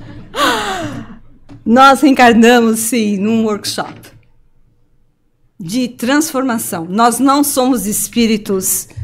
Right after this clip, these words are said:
redimidos, nós somos espíritos regenerados.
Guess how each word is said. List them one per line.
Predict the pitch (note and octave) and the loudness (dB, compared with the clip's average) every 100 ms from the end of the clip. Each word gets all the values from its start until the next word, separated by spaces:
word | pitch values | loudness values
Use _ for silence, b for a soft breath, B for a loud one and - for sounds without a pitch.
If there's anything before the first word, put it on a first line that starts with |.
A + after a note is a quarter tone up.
| B B B B - | B B B B -20
redimidos, | - A3 F#3+ G3+ E3 F3 E3 - b b | -4 -4 -2 -4 -6 -8 -12 -14 b b
nós | G#3+ A3 | -2 -2
somos | A3 A#3 A3 | 0 0 0
espíritos | G3 - - C4+ C#4+ C#4 A#3+ | -2 -6 0 2 2 0 -4
regenerados. | - C#4+ D4+ D4+ C#4+ F#3 D#3+ D#3+ | 0 0 2 2 2 0 -2 -8